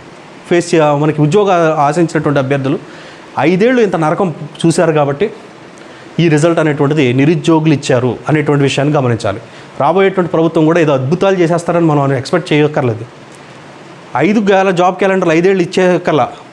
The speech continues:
రెండో మూడో ఇచ్చినా సరే ఓ పర్ఫెక్ట్ జాబ్స్ ఇచ్చి నిరుద్యోగుల వైపు నిలబడాలని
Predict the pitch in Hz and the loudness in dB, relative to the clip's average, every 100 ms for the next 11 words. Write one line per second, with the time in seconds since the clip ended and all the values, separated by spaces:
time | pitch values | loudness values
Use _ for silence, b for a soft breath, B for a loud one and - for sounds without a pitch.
0 | - B B 127 143 202 202 196 196 - | -20 B B -2 0 0 2 2 2 0
1 | 190 175 139 120 - - B - 131 170 | -2 0 -2 -4 -10 -20 B -8 -4 -2
2 | 180 247 196 175 175 - - - 139 135 | -2 -2 0 0 0 -4 -14 -4 -4 0
3 | 135 127 - - B B B - 165 190 | 0 -2 -8 -20 B B B -2 0 2
4 | 196 190 180 175 156 151 175 170 185 | 2 2 2 2 2 2 0 0 -2